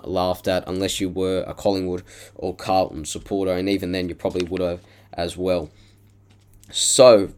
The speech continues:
um, moving on to the cricket and the test match between Australia and Pakistan. And finally, there was a result between these two nations as Australia had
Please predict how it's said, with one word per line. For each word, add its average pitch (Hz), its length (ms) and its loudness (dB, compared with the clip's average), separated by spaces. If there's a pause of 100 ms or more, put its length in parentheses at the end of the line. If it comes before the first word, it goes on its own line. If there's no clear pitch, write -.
(500)
um, 98 400 -2 (880)
moving 147 340 8
on 131 520 8
to 139 500 4
the 110 220 0
cricket 143 640 4
and 120 200 2
the 113 60 4
test 139 400 6
match 127 300 2
between 120 500 0
Australia 117 800 4
and 107 220 0
Pakistan. 117 640 2
And 107 140 2
finally, 156 640 10 (580)
there 131 100 8
was 127 140 4
a 123 40 0
result 123 460 6
between 123 460 2
these 117 280 2
two 120 360 4
nations 110 640 4
as 107 140 2
Australia 123 680 10
had 127 420 6